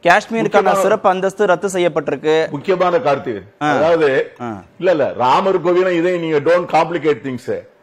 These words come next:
Speaker 2: ராமர் கோயில் issue வந்து அது, அது அவுட் ஆயிடுச்சு, மிசில்ட் அவுட். அதுக்காக தான் இப்ப இதை கையில எடுக்கிறாங்க. நான் என்ன சொல்றேன், இதே வந்து ஏன் வந்து இலங்கை தமிழர்களுக்கு கொடுக்க கூடாதுன்னு கேக்குறோம் நாங்க. நீங்க இலங்கை தமிழர்கள் வந்து பௌ-, பௌத்த பேரினவாதத்தின் அடிப்படையில்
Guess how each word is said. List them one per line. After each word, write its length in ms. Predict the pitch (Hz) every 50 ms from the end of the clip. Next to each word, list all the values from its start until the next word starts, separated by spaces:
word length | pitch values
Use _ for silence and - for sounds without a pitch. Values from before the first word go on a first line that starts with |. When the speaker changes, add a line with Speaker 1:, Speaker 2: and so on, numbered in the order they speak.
| _ _ _ _ _
Speaker 2:
ராமர் 500 | - 113 139 139 165 190 202 196 185 180
கோயில் 340 | - 175 175 170 156 156 160
issue 200 | - 190 175 165
வந்து 180 | 165 180 202 185
அது, 220 | 165 151 160 143 - -
அது 180 | 139 135 143
அவுட் 220 | 143 165 190 - 196
ஆயிடுச்சு, 440 | 180 165 139 - - 131 117 - - _ _ _ _ 156 -
மிசில்ட் 260 | - - 214 202 170
அவுட். 420 | 175 156 156 139 120 127 110 87 - - - _ _ _ _ _ -
அதுக்காக 360 | - 170 185 190 196 185 175
தான் 200 | 185 190 180 165
இப்ப 40 | 170
இதை 160 | 165 185 185
கையில 260 | - 170 165 175 170
எடுக்கிறாங்க. 520 | 170 160 135 143 135 123 117 110 101 90 - - _ _ _ _
நான் 240 | - 143 170 190 190
என்ன 200 | 190 220 254 226
சொல்றேன், 600 | - 202 185 170 151 143 135 151 208 226 - - _ _ _ -
இதே 360 | 160 175 185 254 523 508 523
வந்து 340 | 494 440 415 226 269 247 202
ஏன் 220 | 202 220 254 254
வந்து 260 | 240 226 226 277 262 208
இலங்கை 340 | 190 196 247 269 302 277
தமிழர்களுக்கு 600 | 208 - 233 226 233 247 247 240 240 226 196 190
கொடுக்க 240 | 165 202 214 220 220
கூடாதுன்னு 460 | 202 196 202 202 202 214 254 277 269
கேக்குறோம் 300 | 226 214 190 190 180 180
நாங்க. 380 | 165 156 143 131 123 107 95 90 - - _ _ _ _ _ _ _ _ _ _ _ _ _ _
நீங்க 240 | - 151 160 160 160
இலங்கை 280 | 165 196 233 247 247 185
தமிழர்கள் 460 | - 208 208 208 214 202 185 202 196
வந்து 500 | 185 190 208 220 233 220 185 165 - - - _ - 135
பௌ-, 180 | 156 170 147 131
பௌத்த 360 | 165 196 247 - - 247 214
பேரினவாதத்தின் 880 | 165 - 202 226 220 233 233 220 214 196 190 196 196 214 - - 202
அடிப்படையில் 760 | 190 170 170 202 208 - 220 196 196 196 190 185 180 165 139